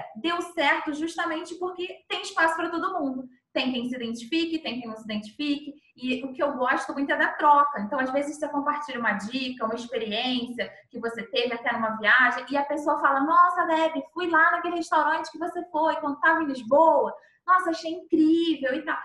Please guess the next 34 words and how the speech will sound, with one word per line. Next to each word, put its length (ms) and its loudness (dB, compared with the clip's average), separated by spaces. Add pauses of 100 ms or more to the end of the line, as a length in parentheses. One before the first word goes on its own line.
(120)
Então, 240 0
isso 220 -2
é 60 -2
muito 220 0
legal. 600 0
E, 340 2 (400)
e 80 0
atualmente 600 4
é 160 4
isso, 180 -6
né? 160 2
Eu 60 0
sigo 340 -8
com 140 -4
um 80 -8
canal 600 4
com 200 2
foco 340 2
em 100 0
gastronomia, 960 -2 (340)
é, 300 6 (100)
tanto 240 2
essas, 320 -6 (100)
é, 180 2
reviews 500 -4
em 80 -4
restaurantes, 1000 0
quanto 520 0
viagens, 680 2
que 80 -14
o 160 -12
meu 160 -6
foco 300 0
geralmente 420 -2